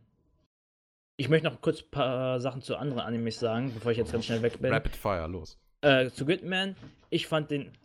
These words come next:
Speaker 1: äh, der einzige, glaub ich hier, der den ganz gut fand, äh, weil er mich so sehr stark an Gainax erinnert hat, mit der Atmosphäre, mit den, es gab ein Bild,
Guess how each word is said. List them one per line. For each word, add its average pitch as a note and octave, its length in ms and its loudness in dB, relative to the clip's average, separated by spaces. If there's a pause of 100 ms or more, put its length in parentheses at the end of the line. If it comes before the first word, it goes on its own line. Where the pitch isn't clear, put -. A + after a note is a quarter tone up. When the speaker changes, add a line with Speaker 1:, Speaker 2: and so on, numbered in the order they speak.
(100)
Speaker 1:
äh, C#3+ 260 0 (420)
der C3 80 -2
einzige, C3 240 -2
glaub A2 140 -2
ich A2+ 120 -4
hier, B2+ 220 -2
der A#2 180 -2
den A#2+ 120 -2
ganz A#2 200 -2
gut D3 160 -2
fand, D#3+ 280 0
äh, D#3+ 140 4 (540)
weil B2 680 2
er C#3 60 4
mich D3+ 140 -2
so C#3 120 -8 (100)
sehr C3+ 340 2
stark - 220 -6
an B2 120 -8
Gainax A#2+ 300 -6
erinnert A#2+ 300 -6
hat, B2 120 -6
mit B2 100 -8
der - 180 -8
Atmosphäre, B2+ 920 -4
mit A#2 220 -4
den, A#2 240 0 (380)
es C#3 120 -6
gab - 220 4
ein A#2+ 160 -8
Bild, D3+ 420 2